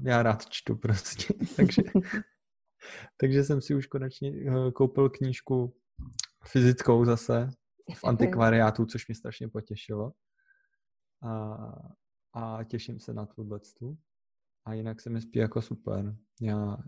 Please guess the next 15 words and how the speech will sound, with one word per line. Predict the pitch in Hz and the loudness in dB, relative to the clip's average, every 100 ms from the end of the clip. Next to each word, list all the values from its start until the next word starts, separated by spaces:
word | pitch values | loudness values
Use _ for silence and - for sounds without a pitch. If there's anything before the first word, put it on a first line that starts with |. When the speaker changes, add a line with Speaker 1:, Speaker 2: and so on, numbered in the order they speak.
| - | -6
Speaker 1:
já | 107 107 | -4 -2
nemám | 107 104 104 | -2 -2 -4
problém | 101 107 104 104 107 110 | -6 -4 -2 -2 -2 -6
s | 110 - | -10 -14
usínáním | - 117 113 107 110 110 | -8 -2 -2 0 -2 -4
a | - | -2
jediný, | 104 107 107 104 | -2 -2 -4 -4
co | - | -6
mě | 107 107 | -4 -4
budí, | 107 107 104 101 120 _ _ | -2 -2 0 -4 -6 _ _
je, | 110 107 104 104 | -6 -4 -4 -8
když | 107 107 | -10 -12
se | - | -10
mi | 110 101 | -10 -10
chce | _ - 104 | _ -12 -12